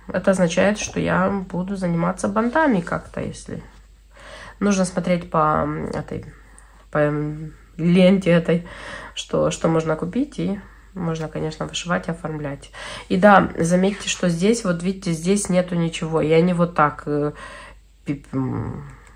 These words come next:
мне не нравится, как они это здесь сделали. Нужно было красивее здесь.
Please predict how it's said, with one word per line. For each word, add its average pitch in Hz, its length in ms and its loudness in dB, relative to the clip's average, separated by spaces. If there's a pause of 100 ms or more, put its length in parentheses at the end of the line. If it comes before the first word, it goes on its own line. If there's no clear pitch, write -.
(300)
мне 180 220 4
не 185 120 6
нравится, 147 360 0
как - 220 -20
они 147 160 -4
это - 200 -8
здесь - 420 -12
сделали. 127 420 -6
Нужно 156 360 -4
было 147 280 -4
красивее 147 680 -8
здесь. - 460 -14